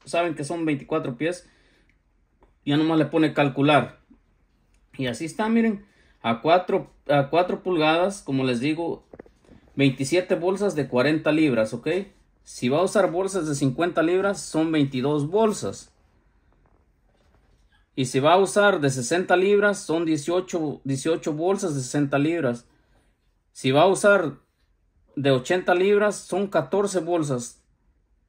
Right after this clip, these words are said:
¿Ok? Para un cuatro por seis.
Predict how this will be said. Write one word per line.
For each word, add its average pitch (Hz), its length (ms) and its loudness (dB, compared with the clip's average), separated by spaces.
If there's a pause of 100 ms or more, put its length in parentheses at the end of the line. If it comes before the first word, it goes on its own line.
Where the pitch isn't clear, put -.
(640)
¿Ok? 135 240 -6 (1160)
Para 120 240 2
un 143 100 2
cuatro 156 460 0
por 120 160 -4
seis. 110 580 -2